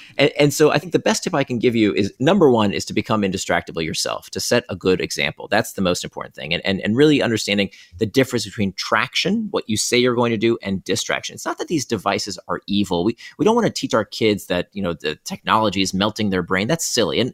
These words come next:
and let's face it, the jobs of the future require them to be tech literate. So we don't wanna, we don't wanna vilify technology. We wanna teach them how to use these tools as opposed to letting these tools use them.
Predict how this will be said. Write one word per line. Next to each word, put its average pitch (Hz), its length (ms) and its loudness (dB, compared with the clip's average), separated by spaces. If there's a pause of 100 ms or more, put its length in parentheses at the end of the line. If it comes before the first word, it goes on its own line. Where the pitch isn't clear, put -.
and 147 100 -2
let's 180 180 0
face 151 200 2
it, - 100 -4 (260)
the 113 80 -6
jobs 139 440 2
of 123 160 0
the 104 80 0
future 107 540 -2
require 175 680 -2
them 190 200 0
to 196 100 -8
be 127 220 -2
tech - 280 -6
literate. - 300 2 (400)
So 147 160 2
we 170 80 8
don't 247 140 6
wanna, 180 280 4
we 151 120 4
don't 220 80 4
wanna 180 160 2
vilify 110 580 2
technology. 85 560 -4
We 110 80 -2
wanna 160 240 0 (180)
teach - 280 0
them 104 180 0 (240)
how 120 160 0
to 113 100 0
use 139 420 4
these 127 300 0
tools 131 440 0
as 95 100 -6
opposed 120 360 -2
to 110 60 -4
letting 101 260 0
these 95 160 -2
tools 85 360 -6
use 90 240 -10
them. 71 320 -6